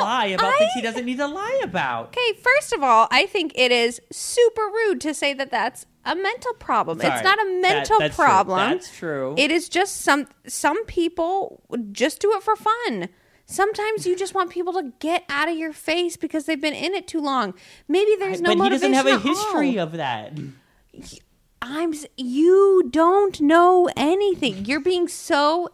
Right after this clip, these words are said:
Speaker 2: like,
Speaker 1: Okay,
Speaker 2: definite
Speaker 1: well,
Speaker 2: about
Speaker 1: then
Speaker 2: this
Speaker 1: how do you
Speaker 2: movie.
Speaker 1: know that the singer of Dir en Grey has been lying at all?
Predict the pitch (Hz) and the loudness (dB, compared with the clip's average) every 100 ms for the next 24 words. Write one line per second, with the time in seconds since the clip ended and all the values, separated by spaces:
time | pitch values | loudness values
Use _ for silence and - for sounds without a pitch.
0 | - 220 202 185 180 202 247 208 214 220 | -8 -8 -6 -10 -2 4 4 6 2 6
1 | 202 220 214 202 185 196 196 208 214 185 | 6 8 4 2 2 2 4 4 2 2
2 | 151 139 170 180 143 147 139 143 - 143 | 2 2 0 -4 -4 -2 0 0 -4 -6
3 | 143 139 151 151 143 143 139 131 131 135 | -8 -6 -4 -4 -4 -4 -4 -4 -4 -4
4 | 135 156 143 147 170 160 165 220 151 123 | -6 -6 -4 -4 -4 -4 -4 -6 -8 -12